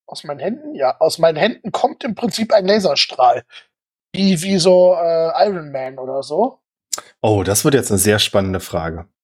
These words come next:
Speaker 1: Ja. Ob ich Iron Man sein kann?
Speaker 2: Nee, das nicht, aber wenn das ja ein Laser oder Licht ist.
Speaker 1: Ja.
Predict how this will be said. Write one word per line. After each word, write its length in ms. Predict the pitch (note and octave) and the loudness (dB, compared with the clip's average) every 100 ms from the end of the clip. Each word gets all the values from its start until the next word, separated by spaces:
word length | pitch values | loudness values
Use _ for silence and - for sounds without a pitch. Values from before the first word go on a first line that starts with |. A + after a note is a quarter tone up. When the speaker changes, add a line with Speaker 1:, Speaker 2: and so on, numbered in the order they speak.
| _ _ _ _ _ - | _ _ _ _ _ -10
Speaker 1:
Ja. 120 | A2 | -8
Ob 1200 | G3+ _ _ _ _ _ _ _ _ _ _ C#3+ | -8 _ _ _ _ _ _ _ _ _ _ -14
ich 140 | D3 - | -12 0
Iron 300 | D3+ C4 D3+ | 0 0 -4
Man 240 | C3+ C#3+ | -6 -6
sein 240 | C#3 C#3+ C#3+ | -4 -4 -2
kann? 320 | - F3 A#3 - | -2 -2 -2 -2
Speaker 2:
Nee, 180 | A2 G#2 | 0 2
das 220 | G#2+ A2 | 2 2
nicht, 220 | A#2+ - | 2 0
aber 240 | G2+ G2+ G2 - | 0 0 0 -4
wenn 200 | G#2 A2+ | -2 2
das 180 | C3 - | 2 2
ja 320 | A#2+ A2 - _ _ _ _ _ _ - | 2 2 -4 _ _ _ _ _ _ -6
ein 240 | A2 G2+ - | -4 -4 -6
Laser 380 | G#2+ G#2+ A2 G#2 | 2 2 4 4
oder 120 | G2+ | 4
Licht 320 | A2 A2+ - | 2 2 -6
ist. 380 | F#2+ - - - _ _ _ _ _ _ _ _ _ - | -6 -6 -6 -8 _ _ _ _ _ _ _ _ _ -4
Speaker 1:
Ja. 380 | B2+ D#3+ A#3+ | 2 2 2